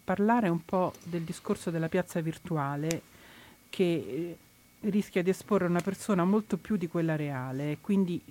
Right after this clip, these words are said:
il discorso della, una maldicenza che ha sicuramente un im-, un impatto maggiore quando le persone che scaricano un video o condividono una foto sono potenzialmente migliaia.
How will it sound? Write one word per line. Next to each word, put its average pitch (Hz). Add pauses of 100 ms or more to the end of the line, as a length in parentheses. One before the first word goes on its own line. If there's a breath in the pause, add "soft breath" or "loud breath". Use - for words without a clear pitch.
(240)
il 175
discorso 185
della, 156
una 165
maldicenza 170
che 156
ha 147
sicuramente 175
un 160
im-, 156
un 160
impatto 165
maggiore 160
quando 147
le 147
persone 160
che 156
scaricano 156 (220 loud breath)
un 156
video 156
o 131
condividono 151 (320 loud breath)
una 156
foto 170
sono 156
potenzialmente 151
migliaia. 139